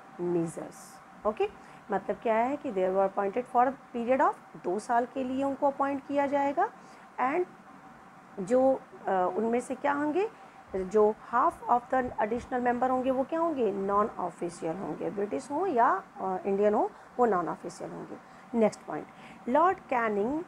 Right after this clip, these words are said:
nominated three Indians to the council in eighteen sixty-two, namely the Raja of Banaras, the Maharaja of Patiala and Sir Dinkar राव। देखिए important ये टॉपिक point है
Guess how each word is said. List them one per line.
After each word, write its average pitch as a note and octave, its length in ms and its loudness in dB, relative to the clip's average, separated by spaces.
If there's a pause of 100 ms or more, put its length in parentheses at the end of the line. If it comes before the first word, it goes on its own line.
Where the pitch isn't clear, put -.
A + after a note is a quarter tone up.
(360)
nominated D4 840 2 (380)
three F#4 280 2
Indians G3+ 500 -2 (520)
to - 20 0
the A3+ 220 0
council C#4+ 640 0 (160)
in A3 220 2 (160)
eighteen A#3 380 -4
sixty-two, - 600 -8 (120)
namely F#3+ 420 2
the G3+ 200 2 (100)
Raja A3 340 4
of A3 320 2 (220)
Banaras, G3+ 480 0 (640)
the G3 240 2
Maharaja C4+ 580 0
of F#3+ 120 2 (160)
Patiala G#3+ 640 2 (360)
and G#3+ 280 4 (240)
Sir A3 420 -2
Dinkar G3+ 380 0
राव। F3+ 320 0
देखिए G3 260 -6
important G3+ 580 -2
ये A3 80 -2
टॉपिक G#3 400 -4 (100)
point A3 300 2
है A#3+ 200 2